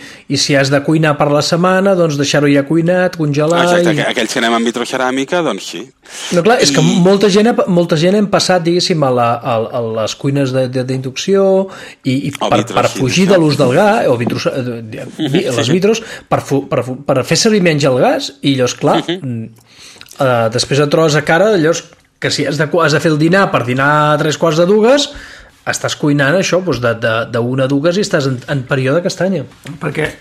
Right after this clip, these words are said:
Speaker 3: la diferència entre el P u i P tres vell serà el mateix que el P u i P dos,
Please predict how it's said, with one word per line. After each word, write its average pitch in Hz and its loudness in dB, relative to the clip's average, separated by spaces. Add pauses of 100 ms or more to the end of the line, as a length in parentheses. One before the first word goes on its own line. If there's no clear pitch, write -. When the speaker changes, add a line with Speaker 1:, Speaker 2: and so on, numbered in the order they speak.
(120)
Speaker 3:
la 156 -4
diferència 143 -2
entre 143 -2 (400)
el 131 -8 (120)
P 135 -2
u 131 -4 (760)
i 147 -6
P 139 -6
tres 131 -6
vell 127 -2 (100)
serà 131 -2
el 127 0
mateix 127 -4
que - -8
el 127 -6
P 127 -6
u 120 -2
i 113 -4
P 135 -12
dos, 190 -6